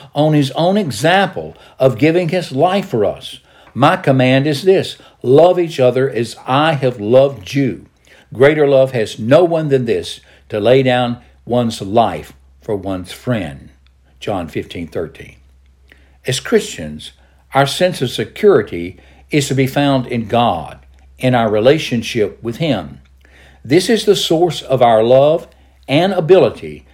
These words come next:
to intimately relate to other people as friends. Another fact is that our sexuality does not depend on marriage. It is integral to our personhood, whether we are married or single. Being single does not in any way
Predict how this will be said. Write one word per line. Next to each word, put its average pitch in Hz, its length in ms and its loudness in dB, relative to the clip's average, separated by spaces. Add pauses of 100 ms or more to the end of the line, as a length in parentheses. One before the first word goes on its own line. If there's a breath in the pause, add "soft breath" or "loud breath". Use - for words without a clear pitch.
(120)
to 113 260 -6
intimately 135 460 0
relate 107 440 0
to 104 120 -4
other 107 220 0
people 95 480 -8
as 87 120 -14
friends. 87 640 -10 (720 soft breath)
Another 196 360 2
fact 90 420 -6
is 110 160 -6
that 135 160 2
our 135 140 2
sexuality 131 1000 -2 (260 soft breath)
does 135 220 0
not 127 460 0
depend 92 520 -6
on 107 200 -6
marriage. 120 580 -2 (540 soft breath)
It 160 120 2
is 131 240 -2
integral 131 640 -2 (180 soft breath)
to 147 100 4
our 151 160 2
personhood, 107 800 -4 (300 loud breath)
whether 131 240 4
we 120 180 0
are 104 60 2
married 135 500 2
or 160 100 -2
single. - 640 -4 (300 soft breath)
Being 170 320 2
single 120 580 2
does 127 220 0
not 139 300 2
in 135 100 0
any 190 300 0
way 87 420 -4